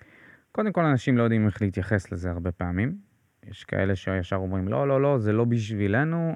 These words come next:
אנחנו לא, אנחנו לא צריכים עם אנשים, אנשים עם מגבלה." אני אגיד לך שפעם, אה, פעם הייתי פשוט מנתק, עכשיו אני מעמיד אנשים במקום, כי כשאומרים לי, "אנחנו לא עובדים עם אנשים עם מוגבלויות", אני, זה ממש מכעיס אותי, כי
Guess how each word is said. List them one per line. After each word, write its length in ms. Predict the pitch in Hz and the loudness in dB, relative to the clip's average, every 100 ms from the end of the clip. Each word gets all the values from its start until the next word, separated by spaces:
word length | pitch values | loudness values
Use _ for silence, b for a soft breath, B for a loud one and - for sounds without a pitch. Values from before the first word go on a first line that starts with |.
| - | -2
אנחנו 360 | 110 101 107 | -4 -2 -2
לא, 260 | 104 110 110 - | 0 0 0 0
אנחנו 300 | 113 117 131 | 0 2 0
לא 80 | |
צריכים 340 | 131 135 135 123 | 0 -2 0 0
עם 100 | 113 | 2
אנשים, 320 | 110 - 113 - | 0 -2 -8 -4
אנשים 300 | 113 104 117 | -4 -2 -2
עם 120 | 107 | 0
מגבלה." 480 | 104 98 95 92 127 226 b b b b b b b b _ | 0 0 2 4 2 0 b b b b b b b b _
אני 180 | 104 101 | -2 0
אגיד 160 | 101 113 | 2 2
לך 200 | 113 95 | 0 -2
שפעם, 500 | 101 127 123 120 107 | -6 0 2 2 2
אה, 520 | 101 98 98 95 95 92 _ _ - - | 2 2 2 0 -2 -8 _ _ -20 -2
פעם 280 | 135 123 113 | 2 4 2
הייתי 260 | 107 113 95 | 2 0 -2
פשוט 240 | - 113 104 | -2 -4 0
מנתק, 560 | 95 90 131 160 147 107 101 - - | 0 0 2 2 0 -4 -4 -12 -18
עכשיו 340 | - - 113 110 | -10 2 4 4
אני 120 | 107 | 2
מעמיד 360 | 98 98 110 | 0 2 2
אנשים 280 | 110 98 110 | 2 0 0
במקום, 420 | 98 90 - 131 156 _ b b b b b | 0 -2 -2 -4 -4 _ b b b b b
כי 140 | - 101 | -10 -8
כשאומרים 420 | - 101 104 104 | 0 2 4 4
לי, 320 | 101 95 92 - _ - _ _ | 4 2 0 -6 _ -20 _ _
"אנחנו 360 | 107 110 - 120 | 2 2 2 4
לא 80 | 123 | 4
עובדים 320 | 123 123 120 | 4 4 4
עם 180 | 110 104 | 4 2
אנשים 400 | 98 98 95 117 | 2 2 0 0
עם 120 | 107 | 2
מוגבלויות", 460 | 92 92 92 117 117 | 0 0 2 0 0
אני, 180 | 90 95 | -2 -2
זה 100 | 92 | 0
ממש 260 | 98 113 | 0 0
מכעיס 240 | 139 165 123 | 0 0 -2
אותי, 180 | 110 | -6
כי 80 | 143 | -10